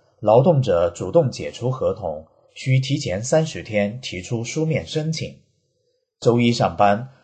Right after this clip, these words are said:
我怀着惴惴不安的心，向所长递交了我的辞呈。我向所长解释，之前没考虑到提前三十天申请离职的约定，而新公司的岗位又正等着我交接，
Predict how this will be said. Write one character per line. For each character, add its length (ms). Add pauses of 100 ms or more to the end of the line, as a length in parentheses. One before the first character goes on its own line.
我 180
怀 220
着 180
惴 240
惴 220
不 100
安 220
的 100
心， 380 (200)
向 220
所 280
长 280
递 160
交 240
了 180
我 80
的 120
辞 220
呈。 420 (540)
我 120
向 180
所 240
长 180
解 200
释， 460
之 160
前 220
没 180
考 220
虑 160
到 260
提 240
前 240
三 240
十 140
天 200
申 240
请 220
离 160
职 180
的 100
约 260
定， 280 (440)
而 180
新 220
公 180
司 100
的 120
岗 260
位 340
又 160
正 220
等 240
着 120
我 140
交 240
接， 380